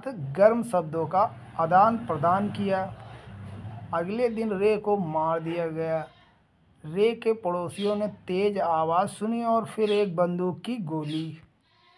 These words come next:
मेहुल घटनास्थल पर पहुंचा और ऑस्कर को उन पर भौंकते हुए पाया। उन्होंने संदिग्धों से पूछताछ की। ग्लेन रे की पत्नी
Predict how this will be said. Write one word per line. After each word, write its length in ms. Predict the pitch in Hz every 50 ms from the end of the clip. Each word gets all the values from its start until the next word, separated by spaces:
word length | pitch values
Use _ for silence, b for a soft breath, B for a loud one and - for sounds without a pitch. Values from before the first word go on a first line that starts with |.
| b b b b b b b _ 160
मेहुल 640 | 160 170 170 170 156 135 170 185 208 247 262 240 190
घटनास्थल 720 | 160 156 160 - 202 202 208 202 190 143 - - 196 196
पर 240 | 185 196 190 185
पहुंचा 640 | 185 - - 165 143 131 127 - - 156 151 151 151 - - - - 156
और 400 | 156 165 175 190 202 196 - -
ऑस्कर 500 | 170 160 160 156 151 - - - 214 202
को 260 | 170 139 180 185 208 220
उन 380 | 240 - - - 180 185 175
पर 240 | - - 196 208 208
भौंकते 600 | 190 156 143 - 139 160 160 160 160 - - 202
हुए 260 | 196 147 147 175 202
पाया। 460 | 196 196 - 127 127 127 127 120 - b b b b b b -
उन्होंने 440 | 160 160 180 208 226 233 247 247 208
संदिग्धों 720 | - - 190 185 180 180 165 170 170 160 151 151 208 220
से 140 | - 208 220
पूछताछ 800 | 214 214 - 170 170 180 180 - - - - 180 180 175 180 -
की। 380 | - - 180 180 190 214 - - - _ _ - - - - - _ _ _ _ _ _ b b b b b b b b b b _ _ _ _ _ 165
ग्लेन 520 | 156 147 147 170 180 190 214 233 240 240 208
रे 300 | 160 160 190 208 214 202
की 180 | 208 220 220
पत्नी 600 | 202 - 185 156 - - 180 185 185 185 165 139